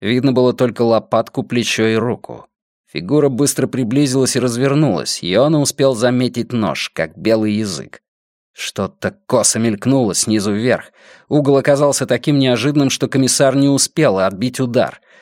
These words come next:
Острое лезвие распороло одежду, кончик уткнулся в пистолет.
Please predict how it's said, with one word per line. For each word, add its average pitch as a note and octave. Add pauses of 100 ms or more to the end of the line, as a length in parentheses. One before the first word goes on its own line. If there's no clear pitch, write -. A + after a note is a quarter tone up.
(180)
Острое D3
лезвие C#3
распороло C3
одежду, G2+
кончик C#3+
уткнулся A#2+
в -
пистолет. A#2